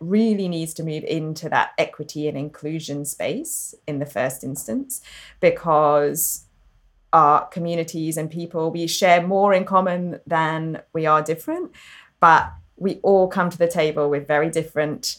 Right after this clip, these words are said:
lived experiences, socioeconomic backgrounds, educational backgrounds, uh, and it's not just about the sort of the categories. And me as a lawyer, you know, there are, there are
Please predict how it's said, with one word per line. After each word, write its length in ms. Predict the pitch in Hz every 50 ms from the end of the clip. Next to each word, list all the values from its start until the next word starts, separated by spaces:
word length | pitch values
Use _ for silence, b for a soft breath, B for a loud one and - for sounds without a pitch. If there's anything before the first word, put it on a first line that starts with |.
| _ -
lived 260 | - 190 180 175 -
experiences, 1000 | 156 - - - - 156 147 147 151 143 - - - - 156 139 135 139 - -
socioeconomic 880 | - 160 170 165 - 165 160 156 156 - 165 156 147 147 147 - -
backgrounds, 540 | - 151 - - - 160 147 143 139 143 151
educational 1000 | 170 160 156 165 160 160 - 160 160 170 165 - 170 160 156 160 151 151 151 151 151
backgrounds, 880 | 156 139 135 - - 151 151 147 143 143 143 139 143 147 151 151 B B B B B B B B B B -
uh, 360 | - 151 151 147 147 139 104 - - - -
and 500 | 180 170 165 165 156 156 165 165 160 160 - _ _ _ _ _ _ _ _ _ _ _ _ _ _ _ _ _ _ -
it's 220 | 185 - - -
not 300 | 185 175 170 151 - 175
just 340 | - 175 151 151 - - -
about 480 | 156 156 156 147 147 147 - - -
the 80 | - 156
sort 180 | 156 - 143 127
of 120 | 139 139
the 60 | - -
categories. 520 | - - 165 156 - 156 165 160 156 151
And 80 | 151 151
me 120 | 151 156
as 80 | 151 151
a 60 | 151
lawyer, 260 | 170 165 160 156 156
you 120 | 156 156
know, 160 | 160 160 160 151
there 200 | 151 156 151 147
are, 80 | 170
there 160 | - - 165
are 40 | 160